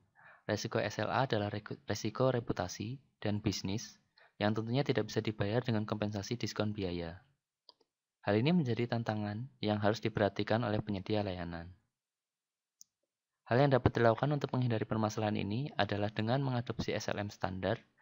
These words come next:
best practice untuk penyedia layanan I T. Melakukan plan, do, act, check secara aktif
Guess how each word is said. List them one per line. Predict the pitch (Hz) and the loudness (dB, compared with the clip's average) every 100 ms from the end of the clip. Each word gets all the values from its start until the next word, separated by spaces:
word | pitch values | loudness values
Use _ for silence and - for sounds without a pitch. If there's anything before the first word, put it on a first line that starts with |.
| - - _ | -20 -20 _
best | - - | -4 -2
practice | - 90 - 131 - - _ | -2 -2 -4 -6 -6 -16 _
untuk | 101 - | -4 -2
penyedia | - 107 107 110 | -2 -2 0 2
layanan | 120 104 107 | 2 0 -2
I | - 82 | -4 -8
T. | - 82 87 _ _ _ _ _ _ _ _ _ _ | -10 -12 -12 _ _ _ _ _ _ _ _ _ _
Melakukan | 107 104 104 107 117 113 | 2 4 4 2 0 0
plan, | - 113 131 143 - - | 0 0 0 -6 -12 -2
do, | 110 127 - _ | -2 -2 -10 _
act, | 107 107 _ _ | -4 -4 _ _
check | - 127 - _ - _ - - _ _ _ | -2 -2 -4 _ -20 _ -20 -20 _ _ _
secara | - 107 104 | 0 4 4
aktif | - 92 - 135 - | 2 -2 -2 -4 -4